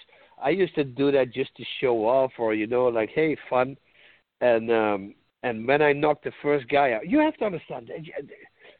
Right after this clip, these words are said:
people have no clue. So, I'm from Holland. I come from Thai boxing. I come from five rounds of three minutes. And weight classes are important.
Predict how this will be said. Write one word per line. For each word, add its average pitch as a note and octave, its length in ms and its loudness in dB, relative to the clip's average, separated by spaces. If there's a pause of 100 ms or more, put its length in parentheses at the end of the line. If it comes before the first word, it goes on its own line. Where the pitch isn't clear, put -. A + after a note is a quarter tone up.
(100)
people A#3 280 2
have F3 160 -2
no D#3+ 220 0
clue. C#3 320 -2 (440)
So, C#3+ 220 2 (1160)
I'm F#3 240 2
from F3 140 -4
Holland. G2+ 360 -6 (640)
I E3+ 120 2
come D3+ 380 -4
from A#2+ 260 -8
Thai - 180 -8
boxing. - 440 -16 (300)
I F3 140 4
come E3+ 340 -2
from A#2 140 -6 (120)
five E3+ 300 2
rounds D3+ 300 0 (100)
of A2+ 80 -14 (180)
three D3 200 -8
minutes. F#2+ 320 -8 (960)
And C#3 280 -2
weight E3+ 280 0
classes C#3+ 440 0
are B2 160 -2
important. A#2+ 540 -6